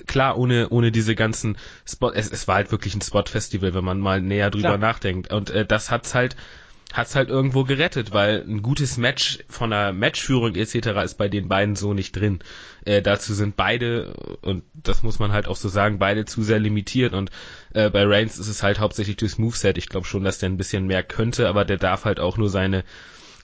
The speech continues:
Speaker 1: seine, äh, Moves durchführen, die halt, äh, erlaubt sind und durch die Spots hat's halt viel rausgehauen.
Speaker 2: Ja, denke ich auch. Also hier von einem richtig guten Wrestling-Match zu spre-, zu sprechen,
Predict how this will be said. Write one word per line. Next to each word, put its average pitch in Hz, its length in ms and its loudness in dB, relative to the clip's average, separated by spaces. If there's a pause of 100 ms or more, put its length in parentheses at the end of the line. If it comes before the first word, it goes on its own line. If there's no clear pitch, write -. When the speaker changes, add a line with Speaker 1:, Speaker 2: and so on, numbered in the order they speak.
Speaker 1:
seine, 95 500 0
äh, 98 200 0
Moves 107 340 0
durchführen, 107 560 2
die 101 160 0
halt, 101 280 0
äh, 92 240 0
erlaubt 98 380 2
sind 120 220 -2
und 104 300 0
durch 110 180 0
die 101 100 -6
Spots - 400 0
hat's 107 240 -2
halt 104 240 2
viel 120 300 0
rausgehauen. 90 680 0 (760)
Speaker 2:
Ja, 104 180 0 (160)
denke 104 200 -4
ich 90 120 -12
auch. 90 200 -6
Also 110 320 2 (1040)
hier 143 220 0
von 165 140 -2
einem 139 120 0
richtig 143 280 -6
guten 117 240 -12
Wrestling-Match 135 640 -2 (220)
zu - 160 -14
spre-, - 380 -8
zu - 140 -6
sprechen, 110 500 -6